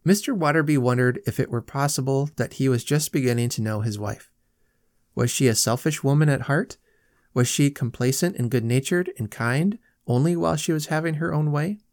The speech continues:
Wouldn't she prove to be an entirely different sort of woman if he should do as many husbands do,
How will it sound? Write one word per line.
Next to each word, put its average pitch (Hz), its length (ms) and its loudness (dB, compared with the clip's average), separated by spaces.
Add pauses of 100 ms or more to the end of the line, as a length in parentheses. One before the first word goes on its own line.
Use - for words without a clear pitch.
(220)
Wouldn't 131 280 2
she 143 140 0
prove 139 340 0
to 139 100 -6
be 131 140 2
an 123 80 2
entirely 127 500 0
different 123 360 -2
sort 156 260 0
of 151 80 0
woman 160 400 0 (420)
if - 140 -4
he 123 160 0
should 123 220 -2
do 131 260 2
as 113 160 -2
many 123 240 2
husbands 156 420 -2
do, 196 300 -2